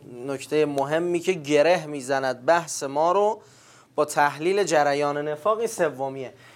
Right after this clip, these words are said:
هر سه تا اینها درسته، نمی‌خوایم بگیم این هست اون نیست. خود اهل بیت فرمودن این هست،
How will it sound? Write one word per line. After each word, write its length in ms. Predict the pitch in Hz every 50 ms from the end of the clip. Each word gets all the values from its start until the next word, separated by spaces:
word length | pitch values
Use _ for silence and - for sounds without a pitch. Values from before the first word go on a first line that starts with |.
| - - _
هر 260 | - 185 196 202 208
سه 200 | 202 - - 220
تا 160 | 208 - 254
اینها 320 | 262 254 240 214 190 214 202
درسته، 580 | 190 180 175 202 202 - - - 214 214 214 214 - _ _ _ _ _ _ _ 143
نمی‌خوایم 360 | 151 160 170 170 196 196 196
بگیم 220 | 202 190 190 190
این 260 | 202 - 185 185 180
هست 360 | 185 175 185 190 180 - - -
اون 180 | - 180 180 180
نیست. 340 | 180 175 175 175 160 -
خود 280 | - - - 185 190 185
اهل 360 | 202 185 170 165 165 160 160
بیت 180 | 156 185 185 180
فرمودن 560 | - 180 170 156 151 156 151 165 160 156 151 -
این 280 | - 185 190 202 196 180
هست، 540 | 156 160 180 190 208 226 254 247 247 -